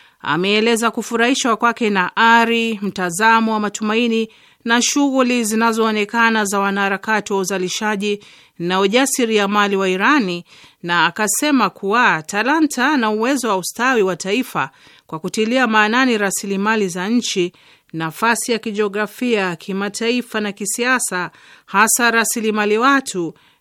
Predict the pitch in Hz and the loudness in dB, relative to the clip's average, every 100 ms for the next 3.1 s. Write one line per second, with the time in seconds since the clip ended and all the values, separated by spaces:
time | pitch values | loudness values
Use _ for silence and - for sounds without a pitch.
0 | _ 226 240 262 254 240 233 240 220 233 | _ 0 2 4 4 2 2 0 0 0
1 | 185 175 190 202 196 208 202 196 208 190 | 0 0 -2 -4 -4 -4 -4 -2 -2 -2
2 | 185 - 190 180 185 175 180 175 165 160 | -6 -6 -6 -2 -2 -4 -6 -4 -6 -8
3 | 156 | -10